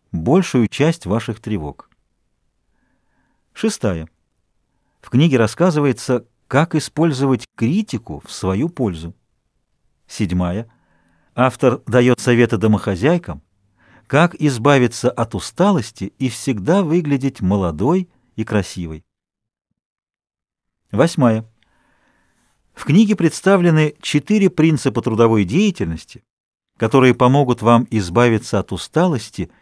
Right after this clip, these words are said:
и беспокойства. Девятое. Вы узнаете, как прибавить еще один час к вашей активной деятельности в течение дня. Десятое.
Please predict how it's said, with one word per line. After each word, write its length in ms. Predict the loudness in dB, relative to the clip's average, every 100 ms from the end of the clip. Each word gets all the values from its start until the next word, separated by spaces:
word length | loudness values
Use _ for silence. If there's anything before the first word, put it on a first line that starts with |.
| _ _ -6
и 160 | -4
беспокойства. 840 | -2 -4 -4 -6 -4 -8 -8 -18 -20 _ _ _ _ _ _ _ _ _ _ _ _ _ _ _
Девятое. 600 | 0 4 4 2 -4 -6 _ _ _ _ _ _ _
Вы 180 | -2 0
узнаете, 600 | 2 4 4 4 0 -6
как 360 | -2 0 -2 _
прибавить 560 | 0 4 2 2 -2
еще 460 | -2 -2 -2 -2 0
один 400 | 0 0 0 0
час 640 | -2 0 0 0 -8 -20 _ _ _
к 60 |
вашей 320 | 0 0 2 -2
активной 560 | -2 -2 0 2 0
деятельности 720 | 0 2 0 0 -2 -2 -4
в 60 | -8
течение 500 | -8 -4 0 2 2
дня. 340 | -2 -4 -6 -14 _ _ _ _ _ _ _ _ _ _ _ _ _ _ _ _ _
Десятое. 640 | -4 -2 0 0 -2 -6